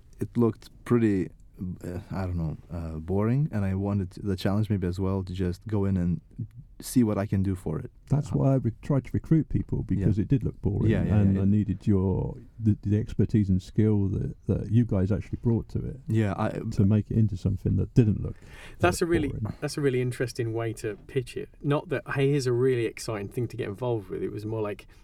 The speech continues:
Speaker 3: "This
Speaker 2: I
Speaker 3: is
Speaker 2: need you.
Speaker 3: Yeah, this is quite mundane. W-, we need a,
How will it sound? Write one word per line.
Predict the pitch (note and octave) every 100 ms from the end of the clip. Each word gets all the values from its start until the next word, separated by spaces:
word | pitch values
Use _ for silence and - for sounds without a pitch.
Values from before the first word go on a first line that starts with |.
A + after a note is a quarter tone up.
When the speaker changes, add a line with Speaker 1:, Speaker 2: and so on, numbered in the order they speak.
| - -
Speaker 3:
"This | A2+
Speaker 2:
I |
Speaker 3:
is | F#2+ A2+
Speaker 2:
need | A#2+ F#2+
you. | - - A#2
Speaker 3:
Yeah, | A#2+
this | A2 B2
is | B2+
quite | - A#2+ A2+
mundane. | A2 A2 G#2+ G#2 G2+ - - - - - -
W-, | C3+ C#3 -
we | C#3 B2+
need | A#2+ A#2
a, | A2 A2